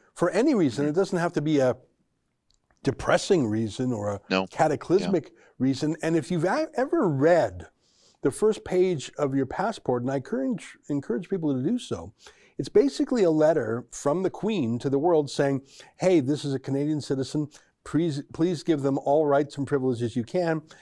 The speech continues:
Speaker 1: And they can come back to Canada anytime. That's basically what a passport is. So the fact that you can't come back into Canada, the country of your citizenship,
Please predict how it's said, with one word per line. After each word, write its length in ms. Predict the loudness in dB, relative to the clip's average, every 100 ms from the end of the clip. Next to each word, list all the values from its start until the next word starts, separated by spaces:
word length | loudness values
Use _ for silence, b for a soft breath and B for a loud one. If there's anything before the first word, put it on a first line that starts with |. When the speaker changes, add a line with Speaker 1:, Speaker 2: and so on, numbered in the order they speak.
| b b
Speaker 1:
And 260 | 0 0 2
they 140 | 2
can 200 | 2 -4
come 320 | -4 -4 -2
back 380 | 0 0 0 -4
to 100 | -10
Canada 500 | -6 -4 -2 0 0
anytime. 480 | 0 -2 -2 -2 0
That's 140 | -2 0
basically 500 | 0 0 -4 -4 -4 b b b
what 120 | -2
a 40 | -2
passport 520 | -4 -6 -4 -2 2
is. 320 | 2 0 -4 -18 b b
So 420 | 2 4 4 2 _ b b b _ -20 _ _ _ _ _ _
the 120 | -2
fact 320 | 2 4 4 2
that 120 | 0
you 160 | 0 -2
can't 400 | -2 -2 -2 -4
come 280 | -2 0 2
back 360 | 0 -2 -2
into 280 | -2 0 -4
Canada, 420 | -4 -2 0 0
the 100 | -2
country 380 | -2 -4 0 0
of 80 | 2
your 100 | -2
citizenship, 720 | -2 -4 -4 -6 -6 -6 -10